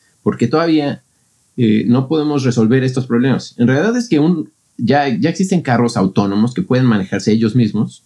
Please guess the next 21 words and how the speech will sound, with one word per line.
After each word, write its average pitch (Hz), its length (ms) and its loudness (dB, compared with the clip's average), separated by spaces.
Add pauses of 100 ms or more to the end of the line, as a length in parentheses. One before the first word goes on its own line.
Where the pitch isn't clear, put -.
(160)
sin 107 200 0
que 104 120 0
uno 123 160 2
esté 127 160 0
detrás 113 220 0
del 107 100 2
volante 95 520 0 (300)
poniendo 104 320 0
atención 98 380 -4
en 92 80 0
la 92 100 -2
calle. 98 240 0 (240)
Sin - 160 0
embargo, 156 480 0
hay 170 140 0
situaciones 151 960 -2 (180)
en 113 160 2
las 123 220 -2
que 131 340 -2 (460)
es 160 280 -2
i-, 185 180 -4